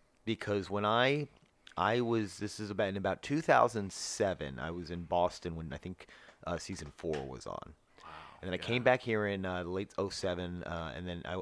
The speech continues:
Speaker 1: I finally started watching the show maybe in, like, oh nine, oh ten.
Speaker 2: Mm-hmm.
Speaker 1: And all I'd remembered is that, that at the time, when I knew people were watching it when I was in Boston, which is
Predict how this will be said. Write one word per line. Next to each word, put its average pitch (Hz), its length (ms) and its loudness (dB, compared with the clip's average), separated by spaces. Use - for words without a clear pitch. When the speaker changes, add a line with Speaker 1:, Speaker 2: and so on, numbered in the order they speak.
Speaker 1:
I 87 40 -6
finally 101 300 -2
started 101 220 0
watching 92 320 0
the 90 60 -6
show 90 240 -4
maybe 90 220 -6
in, 90 60 -6
like, 82 180 -8
oh 92 180 -4
nine, 90 340 -4
oh 90 100 -6
ten. 82 520 -4
Speaker 2:
Mm-hmm. 92 200 -16
Speaker 1:
And 104 160 2
all 110 240 10
I'd 151 100 10
remembered 117 580 6
is 90 100 0
that, 92 140 -6
that 92 160 0
at 117 200 -2
the 101 80 -6
time, 131 500 2
when 95 100 -2
I 95 120 0
knew 110 180 -2
people 120 260 -4
were 101 120 4
watching 95 360 2
it 92 60 -2
when 76 100 -4
I 90 60 -2
was 87 120 -6
in 80 80 -8
Boston, 78 440 2
which 73 160 -10
is 87 80 -6